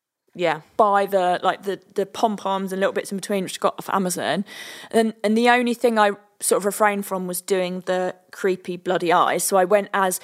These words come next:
Speaker 2: Chrissy when she was alive
Speaker 1: Oh, okay, cool.
Speaker 2: in Stranger Things.
Speaker 1: So
Speaker 2: Um,
Speaker 1: spoiler alert, she dies.
Speaker 2: Yeah.
Speaker 1: Okay. <laughs>
Speaker 2: Yeah, I mean, she dies early on and it's quite horrific. Um, but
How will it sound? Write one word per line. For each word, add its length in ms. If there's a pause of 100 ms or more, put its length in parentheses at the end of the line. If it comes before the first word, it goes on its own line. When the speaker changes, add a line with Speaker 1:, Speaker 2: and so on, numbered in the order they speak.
(100)
Speaker 2:
Chrissy 420
when 180
she 180
was 220
alive 800 (160)
Speaker 1:
Oh, 200
okay, 280
cool. 140
Speaker 2:
in 300 (100)
Stranger 400
Things. 540
Speaker 1:
So 100
Speaker 2:
Um, 40
Speaker 1:
spoiler 420
alert, 160
she 200
dies. 380 (360)
Speaker 2:
Yeah. 220 (160)
Speaker 1:
Okay. 1040
<laughs> 80
Speaker 2:
Yeah, 260
I 60
mean, 80
she 120
dies 260
early 260
on 180
and 100
it's 100
quite 180
horrific. 640 (240)
Um, 340
but 260